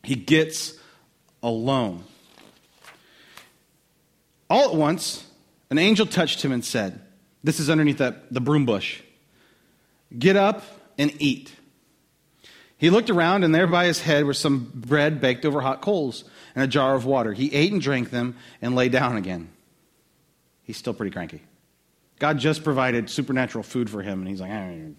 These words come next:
don't even care." The angel of the Lord came back a second time, and he touched him and said, "Get up and eat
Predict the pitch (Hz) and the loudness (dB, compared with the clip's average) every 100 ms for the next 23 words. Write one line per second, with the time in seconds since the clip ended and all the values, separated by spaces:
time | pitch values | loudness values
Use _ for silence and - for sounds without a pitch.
0 | _ 95 85 78 - 76 - _ _ - | _ -14 -12 -14 -18 -20 -20 _ _ -20
1 | - _ _ _ _ _ _ _ _ _ | -20 _ _ _ _ _ _ _ _ _
2 | _ - - _ _ - _ 151 196 196 | _ -20 -20 _ _ -20 _ 4 6 6
3 | 208 175 175 - 175 165 202 190 - 294 | 6 4 2 2 2 4 2 0 0 2
4 | 226 185 131 98 - _ _ _ _ _ | 2 0 -2 -4 -12 _ _ _ _ _
5 | _ - - _ 131 151 156 214 - 151 | _ -20 -20 _ 0 2 2 2 2 0
6 | 127 123 135 110 - 277 254 - - - | -2 -2 -2 0 4 4 4 0 -14 -20
7 | _ - 160 262 - | _ 0 6 6 4